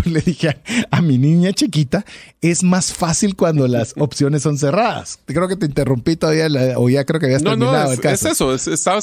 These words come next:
Speaker 2: es más
Speaker 1: Sí.
Speaker 2: fácil cuando le damos un, una limitación, una es-, una cantidad finita de respuestas para que escojas, a que lo dejas totalmente abierto a ver qué quieres o qué es lo que, qué, eh, a ver, estimado cliente,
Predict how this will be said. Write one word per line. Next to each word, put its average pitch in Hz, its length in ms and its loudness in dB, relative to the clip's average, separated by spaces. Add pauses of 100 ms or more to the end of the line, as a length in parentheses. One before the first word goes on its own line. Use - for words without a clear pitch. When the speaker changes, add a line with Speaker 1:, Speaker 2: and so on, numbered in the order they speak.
(200)
Speaker 2:
es 165 120 -2
más 208 200 -2
Speaker 1:
Sí. - 100 -2
Speaker 2:
fácil 123 400 -4
cuando 120 260 -4
le 117 120 -2
damos 160 380 -2
un, 196 360 -2
una 196 220 0
limitación, 165 1000 -4
una 208 140 -2
es-, - 160 -8 (760)
una 196 160 -2
cantidad 175 560 -4
finita 185 540 -4
de 127 100 0
respuestas 165 840 -4
para 131 180 -4
que - 120 -8
escojas, 226 560 -4 (300)
a 147 120 -6
que 147 120 -4
lo 135 120 0
dejas 147 220 -2
totalmente 160 480 -4
abierto 151 400 -2
a 147 40 2
ver 143 140 -2
qué 175 140 -4
quieres 202 440 -2
o 127 100 -6
qué - 80 -4
es 151 80 -4
lo 160 100 -4
que, 139 140 -10 (360)
qué, 220 280 -2
eh, 147 200 0
a 147 120 0
ver, 151 180 0
estimado 208 540 -2
cliente, 151 500 -4